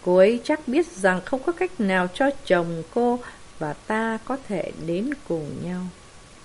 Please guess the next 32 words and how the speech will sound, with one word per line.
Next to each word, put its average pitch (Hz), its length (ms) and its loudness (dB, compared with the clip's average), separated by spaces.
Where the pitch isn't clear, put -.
Bây 226 300 6
giờ 160 520 2
thì 160 100 -10
không 226 300 -4
được, 160 280 -4
quá 269 260 -2
muộn 196 220 0
rồi. 156 180 -8
Điều 175 360 2
đó 214 180 2
đã 277 100 -6
quá 226 260 -2
muộn. 185 300 -2
Vào 214 160 6
khoảng 190 580 4
một 185 320 4
giờ 175 380 6
ba 240 260 2
mươi 247 380 2
trưa 233 180 0
hôm 220 220 0
đó, 220 160 -2
Melina 320 580 4
đã 277 300 4
lắc 339 240 2
chuông 269 280 2
gọi 175 240 0
người 165 260 -2
đầy 165 260 0
tớ 196 100 2
gái. 220 280 -2
"Andrea, 262 720 6